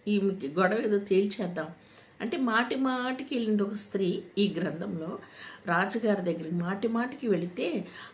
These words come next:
ఆయన ఏం చేశారంటే విసుక్కుని ఆమె గొడవ ఏదో తేల్చేద్దామని తేల్చేశాడు. హల్లెలూయా. నీవు కూడా ఆయన సన్నిధికి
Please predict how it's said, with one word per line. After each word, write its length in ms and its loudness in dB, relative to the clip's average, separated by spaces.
ఆయన 160 8
ఏం 260 6
చేశారంటే 400 0
విసుక్కుని 800 2
ఆమె 220 6
గొడవ 260 2
ఏదో 180 2
తేల్చేద్దామని 760 4
తేల్చేశాడు. 720 2
హల్లెలూయా. 500 2
నీవు 280 4
కూడా 420 0
ఆయన 120 6
సన్నిధికి 760 -2